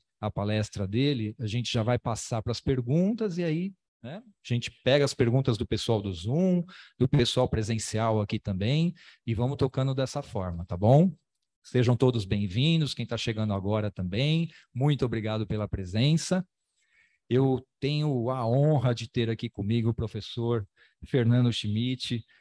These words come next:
foi meu professor da graduação, tenho esse privilégio, vocês também têm, né, esse privilégio. Tenho esse privilégio de ter o, o professor aqui com a gente. Nós vamos falar aqui de cybercrimes, né? Crimes cibernéticos.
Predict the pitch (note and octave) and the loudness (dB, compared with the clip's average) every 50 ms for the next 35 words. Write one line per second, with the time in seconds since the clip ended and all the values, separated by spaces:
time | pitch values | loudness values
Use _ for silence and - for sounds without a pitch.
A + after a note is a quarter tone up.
0 | _ _ _ - C#3 C#3 C#3 B2 - B2+ B2 - A#2+ A2+ - C3 B2+ A#2 A#2+ A2+ | _ _ _ 0 0 2 2 0 0 0 0 0 0 0 0 -2 -2 -2 -4 -4
1 | A#2 A#2 A2+ A#2 G#2+ G2+ - - - - C3 C#3 C#3+ C#3+ D3 D#3 D#3+ - - _ | -2 -4 -2 -2 -2 -4 -4 -6 -4 0 2 2 4 4 2 0 -2 -4 -10 _
2 | _ _ C3 B2+ B2+ B2+ - - A2+ - A#2+ A2+ A2+ A#2 G#2+ G#2+ A2 A#2+ C3 C3+ | _ _ -2 -2 -2 -2 -4 -6 -4 -2 -2 0 0 0 2 2 4 6 6 6
3 | C#3 C3 B2 C3 - - - D#4 - - - A#2 A2 G#2 G2 F2+ - - F#2 F2+ | 6 6 4 2 0 -4 -12 -14 -10 -6 -2 0 2 2 2 0 -2 -4 -4 -4
4 | F2 F2+ F#2+ G2 G2+ G2 - - - G2 F2 F2+ F2+ F2+ F2 - _ _ _ _ | -2 0 0 0 -2 -4 -6 -12 -10 -10 -8 -8 -8 -10 -12 -14 _ _ _ _
5 | _ _ - C3+ A#2+ - - - C3 B2 A2+ A#2 G#2+ G2+ A2 B2 B2 A#2 A#2 A2+ | _ _ 0 0 0 0 2 4 4 6 6 6 4 6 6 6 8 8 6 6
6 | G#2 - A#2+ A#2 A2+ A2 A2 A2 - B2+ A#2 B2+ B2+ A#2 - G#2+ - - - A2+ | 6 6 6 8 8 8 6 4 2 0 0 0 -2 0 0 -4 -4 -2 -2 -2
7 | G#2+ G#2+ - B2 A2 - G#2+ G2 F#2+ F2+ A2 C3 C#3 C#3+ D3 - - C#3 - - | -2 0 -2 -2 -2 -2 -2 -2 -2 0 0 0 2 2 0 0 -4 -4 -6 -8
8 | - - - _ _ A#2+ A#2 A2 C3 C#3 C#3 - - C3 A#2 A2+ A#2+ A#2 A2+ G#2+ | -18 -20 -20 _ _ -6 -2 0 0 0 0 0 2 2 2 4 2 2 0 -2
9 | - - C3 B2 A#2+ A2+ A#2 A#2 A2 G2 F2 - _ _ _ - - - D3+ D3 | -2 -2 -4 -2 -2 -2 -2 -2 -2 -4 -4 -8 _ _ _ -12 -6 -2 0 0
10 | C#3 B2+ C3 A#2 A2+ - - C3+ C3+ E3 F3+ F#3 D#3+ C3 A#2 G2+ F#2+ A#2+ C3 D#3 | 2 2 2 0 -2 -4 -4 -2 0 0 0 0 0 -2 -4 -4 -4 -4 -4 -4
11 | F#3+ A3 F3+ - _ _ - G#2+ A#2 B2 B2+ B2 A2+ - - - A#2 G2+ G2+ G2+ | -4 -6 -8 -10 _ _ -2 0 0 2 2 0 0 -2 -4 -6 -6 -6 -6 -6
12 | G2 G2+ A2+ C#3 D#3 D#3 D#3 - - - D3+ D#3 - - | -4 0 2 2 4 2 2 0 -2 0 0 0 0 -2